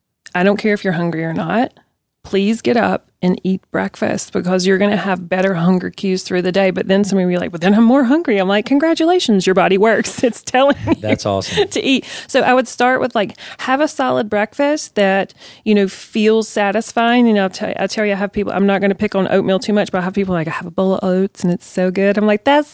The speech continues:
Speaker 1: fantastic. But there's no protein. Let's have a nice balanced, you know, have a nice balanced breakfast that gets you started." And a meal should carry you, like, three or four hours if it's enough. Like, a granola bar is not a meal, it's a snack.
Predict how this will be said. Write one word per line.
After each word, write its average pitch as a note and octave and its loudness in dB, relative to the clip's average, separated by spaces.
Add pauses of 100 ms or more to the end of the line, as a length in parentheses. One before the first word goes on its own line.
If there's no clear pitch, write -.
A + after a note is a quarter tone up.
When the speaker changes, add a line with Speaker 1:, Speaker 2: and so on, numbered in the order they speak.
Speaker 1:
fantastic. D4+ 0
But - -10
there's A#4+ -4
no D5+ 2
protein. A#4 2
Let's - 0
have C4 0
a B3 0
nice A3+ 2
balanced, G#3 -2
you A3+ 0
know, G3+ 4
have C#4+ 2
a D4+ 2
nice C#4+ 2
balanced G#3 0
breakfast G3 -4
that D#3 -2
gets G3+ -4
you G#3 -6
started." F#3 0 (520)
And B3+ 2
a B3 2
meal B3 4
should - -8
carry B3 -2
you, A#3+ -2
like, A#3+ -4
three G3+ 0
or A#3 0
four B3 -2
hours A3 -2
if G#3+ -6 (100)
it's G#3+ -2
enough. A3+ 2
Like, G3+ 0
a G3 4
granola E3+ -2
bar A3+ 0
is C4 -2
not D#3+ -4
a B3 -2
meal, A#3 0
it's - -6
a B3 -14
snack. A#3 -4